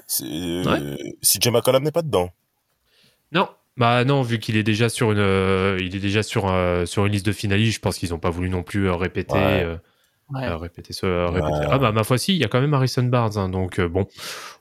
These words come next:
Speaker 2: Ouais, bon, en tout cas, il a pas, il a pas été, euh, il a pas été choisi parce qu'à la centrale, c'est Jarrett Allen.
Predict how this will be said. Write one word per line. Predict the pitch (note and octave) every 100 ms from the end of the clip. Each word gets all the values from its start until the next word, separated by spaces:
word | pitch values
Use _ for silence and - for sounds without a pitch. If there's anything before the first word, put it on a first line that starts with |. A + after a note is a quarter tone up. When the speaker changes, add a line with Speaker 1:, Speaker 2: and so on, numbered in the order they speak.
| -
Speaker 2:
Ouais, | - -
bon, | - -
en | G#2 -
tout | G#2+
cas, | A2
il | G2
a |
pas, | G2+ G2+ F#2+ F2+ F2+ -
il | G2+
a | F#2
pas | G2
été, | G2 - G#2 G2+
euh, | F#2+ F2+ F2 F2 E2+ E2+ - -
il | F#2
a | - -
pas | G2+
été | -
choisi | G2 - G#2 G2+ F#2 G2 A#2 C3
parce | C3 G2+
qu'à | - G2+
la | G2
centrale, | G#2+ - C3+
c'est | A#2+
Jarrett | G#2+ G#2+
Allen. | G2+ E2